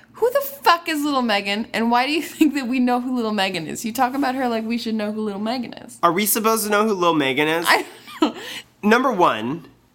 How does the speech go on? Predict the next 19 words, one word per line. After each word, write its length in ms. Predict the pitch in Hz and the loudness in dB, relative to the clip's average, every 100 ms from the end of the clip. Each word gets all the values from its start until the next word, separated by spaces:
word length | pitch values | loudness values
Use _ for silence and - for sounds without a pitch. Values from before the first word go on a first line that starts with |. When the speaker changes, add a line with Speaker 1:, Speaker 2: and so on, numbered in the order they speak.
| _ _ | _ _
Speaker 2:
thank 340 | - 151 127 | -2 0 2
you 100 | 147 | 0
for 260 | 151 147 147 | -2 2 0
your 240 | 139 135 135 | 2 0 0
suggestion. 640 | - 139 107 95 - - | -2 -2 -2 -2 -2 -2
Speaker 1:
Yes, 140 | 202 | -2
Speaker 2:
We 60 | 220 | -2
Speaker 1:
and 100 | 214 | 0
Speaker 2:
might 60 | 233 247 | 0 0
Speaker 1:
thank 20 | 247 | -2
you 60 | |
Speaker 2:
actually 160 | 247 233 | -2 -2
Speaker 1:
for 40 | 226 | -2
Speaker 2:
use 80 | |
that. 60 | 214 | 0
Speaker 1:
listening 440 | 226 226 226 208 208 | -2 -2 -2 -2 -4
to 120 | 208 | -6
the 140 | 190 | -8
podcast. 560 | 190 - - - - | -6 -8 -6 -6 -6